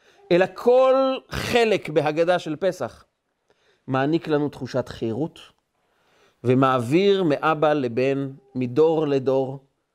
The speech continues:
את סוד עוצמתו של העם היהודי. סוד הנצחיות של העם הזה. סוד הכוח שלו לחוש בן חורין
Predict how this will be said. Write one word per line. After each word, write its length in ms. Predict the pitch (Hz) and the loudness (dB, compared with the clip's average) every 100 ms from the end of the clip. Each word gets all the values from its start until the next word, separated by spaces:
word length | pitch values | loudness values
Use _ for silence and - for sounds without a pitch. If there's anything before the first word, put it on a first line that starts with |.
| _ _ _ _ _ _ - | _ _ _ _ _ _ -10
את 220 | - - - | -8 -12 -14
סוד 440 | - - 196 202 196 | -8 0 2 4 2
עוצמתו 880 | - 139 - 123 110 - 151 147 | 0 -6 -4 -4 -4 0 2 2
של 240 | 143 123 110 | 0 -4 -4
העם 200 | 110 110 | -4 -6
היהודי. 420 | 95 90 87 - _ _ _ _ _ _ _ _ _ - | -8 -10 -14 -18 _ _ _ _ _ _ _ _ _ -2
סוד 200 | 196 226 | 2 4
הנצחיות 680 | 226 - - 233 226 233 | 2 0 -2 2 2 2
של 160 | - 156 | 0 0
העם 200 | 151 135 | 0 -2
הזה. 160 | 92 - _ _ _ _ _ _ _ _ _ - - - | -10 -20 _ _ _ _ _ _ _ _ _ -20 -20 -4
סוד 200 | - 240 | 2 2
הכוח 440 | 240 - 294 294 | 2 2 2 2
שלו 320 | - 262 254 262 | 0 2 4 2
לחוש 580 | 240 - 311 311 - | 0 0 0 0 -4
בן 320 | 180 247 285 262 | -2 0 0 -2
חורין 680 | - 247 254 311 349 359 | -2 0 0 -2 -4 -6